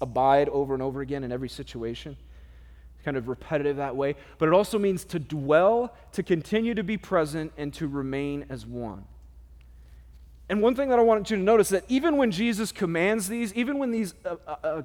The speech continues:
commands or imperatives or, or abide is in the imperative or command form,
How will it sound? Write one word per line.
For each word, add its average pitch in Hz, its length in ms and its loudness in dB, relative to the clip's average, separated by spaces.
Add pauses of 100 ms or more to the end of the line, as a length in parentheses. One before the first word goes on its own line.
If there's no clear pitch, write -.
commands 190 600 0
or 180 100 2
imperatives 202 720 2
or, 185 120 -2
or 170 400 2
abide 180 360 4
is 175 120 -2
in 190 80 -2
the 185 80 -2
imperative 185 460 0
or 160 60 -8
command 170 420 -4
form, 202 320 -6